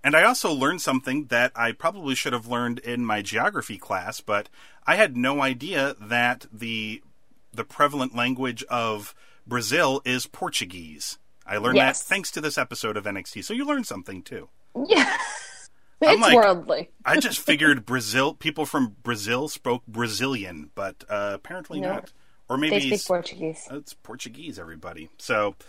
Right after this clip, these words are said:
Speaker 2: Yes.
Speaker 1: uh, Tommaso Ciampa came to the ring. He has theme music now.
Speaker 2: So weird.
Speaker 1: It is weird to hear him come out with theme music, but, uh, the, ev-, the, the new theme music is, like,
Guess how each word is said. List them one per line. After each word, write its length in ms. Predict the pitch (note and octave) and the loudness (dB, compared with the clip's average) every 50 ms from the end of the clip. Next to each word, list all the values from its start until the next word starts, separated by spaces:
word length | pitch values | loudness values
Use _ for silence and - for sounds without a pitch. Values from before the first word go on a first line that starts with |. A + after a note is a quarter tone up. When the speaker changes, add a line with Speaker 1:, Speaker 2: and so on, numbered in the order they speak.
| - | -4
Speaker 2:
Yes. 380 | - E3 D#3+ - - - - - | -2 -2 -2 -2 -4 -12 -10 -2
Speaker 1:
uh, 460 | - A#2 A#2 A#2 A#2 A2+ A2+ A2+ A2+ G#2+ | 2 4 4 6 4 4 4 2 0 0
Tommaso 400 | - C#3+ D3 D#3+ F3+ - E3+ C3+ | 0 0 2 2 2 2 0 -2
Ciampa 360 | - - D3 C#3 C3+ D3 C3 | 2 2 2 2 2 0 -4
came 180 | - C#3 C3 B2+ | -2 -2 0 0
to 60 | B2 | -2
the 80 | A2+ A2+ | -2 0
ring. 180 | B2+ C3 C#3 | -2 -2 -2
He 180 | B2+ D#3 D3+ C3 | -2 -4 -4 0
has 380 | C3+ D3 C#3 C3+ C3 - - | 2 4 4 4 2 0 -6
theme 340 | - - F#3+ G3+ A3 G3+ E3+ | -8 -8 -8 -6 -4 -2 0
music 420 | C#3 A#2+ A2+ G#2 - A2+ G2+ - - | 0 0 0 -2 -4 -4 -4 -4 -4
now. 500 | G#2+ G2+ F#2+ F2+ F2+ F2+ F#2 A#2 D3 - - - - - - - - - - - - - - | -4 -4 -4 -2 -4 -6 -6 -8 -8 -12 -16 -20 -20 -20 -20 -20 -20 -20 -20 -20 -20 -14 -10
Speaker 2:
So 260 | - - G4+ G4 - | 2 6 6 6 6
weird. 400 | - F3 D3+ C#3 C3+ F3 F#3 - - - - - - - - | 4 2 0 2 2 0 -2 -4 -14 -20 -20 -20 -20 0 2
Speaker 1:
It 120 | D#3+ E3 | 4 4
is 180 | F#3 G3 D3 B2 | 4 2 2 0
weird 240 | C3 D3 C#3+ C3 A#2 | 0 2 2 2 0
to 60 | A#2 | 0
hear 160 | G#2+ B2+ A#2 | -2 0 -2
him 100 | A2+ G#2+ | -2 -4
come 180 | G2+ B2+ A2+ G#2+ | -6 -6 -4 -4
out 100 | G#2+ F#2+ | -6 -6
with 100 | G2 - | -10 -12
theme 140 | - G#2+ G2 | -10 -10 -10
music, 280 | G2 F2+ G2 G2 F#2 | -10 -10 -10 -12 -6
but, 300 | F#2+ G#2+ G#2+ G#2 G#2 - | -2 0 0 0 0 -2
uh, 300 | A#2+ G#2+ G#2 G2+ G2+ G2+ G2 - - - - - - - - - - - - - - | -2 0 0 0 0 -2 -4 -6 -20 -20 -20 -20 -20 -20 -20 -20 -20 -20 -20 -20 -20
the, 580 | A#2 G#2+ A2+ G#2+ G#2 G2+ G2+ G2 G2 F#2 - - - - - - - - - - - | -12 -4 0 2 2 2 2 0 -2 -4 -8 -16 -20 -20 -20 -20 -20 -20 -20 -20 -2
ev-, 260 | - C3 C3 B2+ C3 A#2 A#2+ | 2 2 2 2 0 -10 -2
the, 260 | A#2+ B2+ B2 C3 C3+ B2+ | 0 2 2 2 -2 -2
the 160 | A#2+ B2+ B2+ | -2 0 2
new 140 | B2+ C3 C3 | 2 2 0
theme 220 | - - B2 A#2+ | -2 -2 -2 0
music 300 | A#2 A2+ G#2 A2 G#2+ - | 0 -2 -2 -4 -6 -6
is, 180 | A2+ G2+ F#2 G#2 | -6 -8 -6 -4
like, 440 | G#2 G#2+ G#2 G2+ G2 F#2+ F#2+ F2+ | -2 0 2 2 2 0 -4 -8